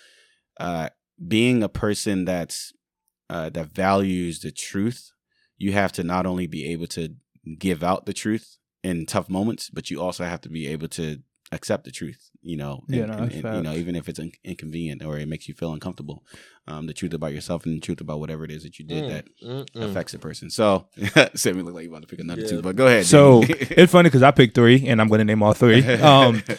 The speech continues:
Speaker 2: so the first one that I picked is funny because it's literally the first one on the list, which is accountability.
Speaker 1: Mm.
Speaker 2: And I feel as if that one, the reason why I picked that as one of my values is 'cause, like, when I say something, like, hold me to it.
Speaker 1: Mm.
Speaker 2: You feel me? And I feel like when,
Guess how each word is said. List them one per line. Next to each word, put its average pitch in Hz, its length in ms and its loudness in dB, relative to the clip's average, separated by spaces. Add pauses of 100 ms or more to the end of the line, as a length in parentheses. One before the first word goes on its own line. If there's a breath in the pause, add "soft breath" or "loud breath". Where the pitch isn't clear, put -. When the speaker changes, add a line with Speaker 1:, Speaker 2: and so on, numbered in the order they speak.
(160)
Speaker 2:
so 131 360 8
the 113 140 2
first 151 260 6
one 147 120 2
that 131 100 6
I 123 100 8
picked 113 260 2
is 110 100 0
funny 117 180 2
because 110 260 2
it's 101 140 -4
literally 107 300 6
the 101 120 -4
first - 280 0
one 117 100 -6
on 101 160 -10
the - 80 -10
list, 127 380 6
which 117 160 2
is 107 100 0
accountability. 110 760 -6
Speaker 1:
Mm. 80 320 -16 (140)
Speaker 2:
And 120 140 4
I 110 80 8
feel 143 280 8
as 131 120 8
if 113 240 6
that 123 260 6
one, 113 380 6
the 104 80 4
reason 131 340 6
why 113 180 0
I 110 40 -2
picked - 280 -8
that 117 120 -8
as 117 160 -2
one 117 140 0
of 110 80 -2
my 110 100 -2
values 107 400 -6
is 113 80 -8
'cause, 117 240 0
like, 110 220 -2
when 127 100 2
I 139 80 10
say 143 220 6
something, 135 500 2
like, 113 200 2
hold 113 180 6
me 107 80 2
to 101 240 -6
it. - 180 -12 (100)
Speaker 1:
Mm. 87 220 -20 (280)
Speaker 2:
You 127 140 6
feel 120 180 8
me? 123 180 4
And 120 260 4
I 120 100 6
feel 123 200 4
like 110 260 4
when, 113 320 2